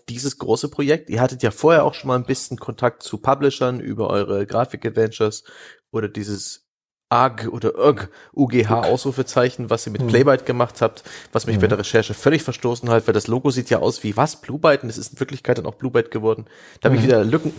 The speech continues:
Speaker 1: Lückens-, äh, Wissenslücken gestopft. Hat euch
Speaker 2: Hm.
Speaker 1: das ein Stück weit vorbereitet, äh, die vielen Jahre, ähm, was das Managen eines so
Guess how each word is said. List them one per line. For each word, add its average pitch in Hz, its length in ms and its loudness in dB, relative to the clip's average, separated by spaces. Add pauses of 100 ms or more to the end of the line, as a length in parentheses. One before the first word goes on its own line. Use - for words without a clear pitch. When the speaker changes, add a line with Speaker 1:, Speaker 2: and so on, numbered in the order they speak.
(100)
Speaker 1:
Lückens-, 123 420 -4
äh, 98 460 -2
Wissenslücken 127 480 -2
gestopft. - 400 -6 (260)
Hat 123 140 0
euch 117 120 2
Speaker 2:
Hm. 113 60 0
Speaker 1:
das 180 140 -2
ein 185 60 -2
Stück 165 220 -4
weit 143 100 2
vorbereitet, 180 880 0
äh, 156 200 4
die 156 120 -2
vielen 165 260 0
Jahre, 165 500 2
ähm, 135 540 0
was - 220 -2
das - 260 -10
Managen 127 560 0
eines - 300 -4
so 151 320 -2